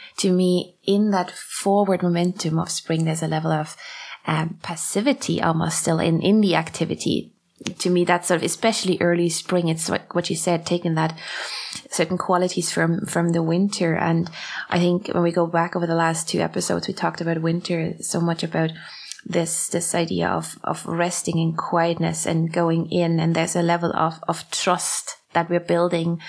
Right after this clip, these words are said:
and a relationship to ourselves and, and, and to, I suppose, the greater forces that run through us. And so early time of spring to me, it has, still has that tone of,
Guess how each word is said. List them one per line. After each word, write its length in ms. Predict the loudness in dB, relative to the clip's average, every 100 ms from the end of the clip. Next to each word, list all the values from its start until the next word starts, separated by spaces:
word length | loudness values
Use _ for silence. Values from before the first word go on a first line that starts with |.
| -12 -12 -4
and 120 | 0
a 80 | 2
relationship 840 | 4 4 2 0 -2 -4 -2 -4 -4
to 160 | 0
ourselves 640 | 0 0 0 2 2 0 -2
and, 260 | -2 -2
and, 340 | -2 0 -2 0
and 240 | -2 -2
to, 420 | -4 0 0 0 -2
I 60 |
suppose, 380 | -4 -2 -2 -2
the 80 | -2
greater 260 | 0 0 0
forces 380 | 0 -2 -2
that 140 | -4 0
run 160 | 0
through 260 | 0 2 2
us. 140 | 2
And 100 | -2
so 200 | 0 0 0 -8 -14 _
early 440 | 0 4 4 4 2
time 360 | 0 0 2
of 80 | 2
spring 440 | -2 0 2 2 2
to 100 | 2
me, 220 | 2 4
it 60 | 2
has, 240 | 2 0
still 220 | 0 0
has 220 | 2 0 0
that 180 | -2
tone 340 | -2 2 2 4
of, 240 | 2 -2